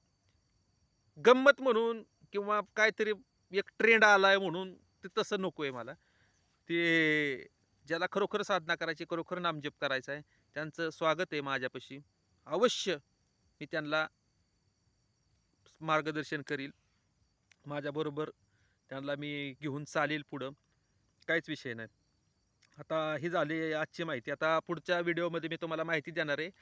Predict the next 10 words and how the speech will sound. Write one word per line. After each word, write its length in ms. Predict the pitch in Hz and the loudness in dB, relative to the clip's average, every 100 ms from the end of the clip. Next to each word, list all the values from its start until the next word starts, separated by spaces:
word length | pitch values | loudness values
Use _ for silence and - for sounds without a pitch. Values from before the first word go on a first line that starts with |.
| - - - _ | -20 -20 -20 _
एक 180 | 175 - - | -8 -2 0
तंत्रोक्त 440 | 208 214 226 - | 0 2 0 0
हवन 300 | 202 208 190 | 2 4 4
आहे, 80 | 196 - _ _ _ _ _ _ | -2 -8 _ _ _ _ _ _
तर 80 | 165 | -8
ते 60 | 185 | -8
तंत्रोक्त 500 | - 214 185 208 - | -4 -6 -4 -6 -2
हवन 240 | 190 202 196 | -2 -2 -2
आपण 260 | 190 208 | -2 -2
करतो, 500 | 196 208 190 202 208 | -2 -2 -2 -6 -6